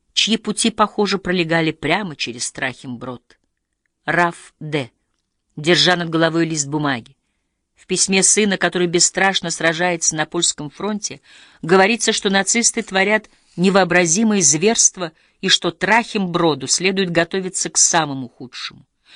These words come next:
Он пишет, что мы должны, смотрит в листок, делает вид, что читает, сделать все, что в наших силах незамедлительно. Ари Ф. «О чем ты говоришь? Мы должны перейти к нацистам»,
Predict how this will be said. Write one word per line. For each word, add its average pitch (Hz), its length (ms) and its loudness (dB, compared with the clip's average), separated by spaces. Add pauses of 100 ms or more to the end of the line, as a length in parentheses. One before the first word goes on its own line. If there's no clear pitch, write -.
(180)
Он 208 160 0
пишет, 254 300 0
что - 180 2
мы 240 140 8
должны, 185 520 2 (480)
смотрит 143 480 -6
в - 40 -12
листок, 165 440 -4
делает 135 400 -8
вид, 131 160 -10
что - 180 -8
читает, 123 520 -10 (220)
сделать 135 460 -2
все, 240 400 2 (240)
что - 280 2
в 196 80 2
наших 190 360 2
силах 165 480 0 (220)
незамедлительно. 147 1000 -6 (680)
Ари 165 560 2
Ф. - 440 -10 (500)
«О 269 80 2
чем 330 260 2
ты 277 120 -4
говоришь? 202 600 -6 (280)
Мы 220 100 2
должны 247 340 4
перейти 240 380 0
к 262 100 -10
нацистам», 254 680 -2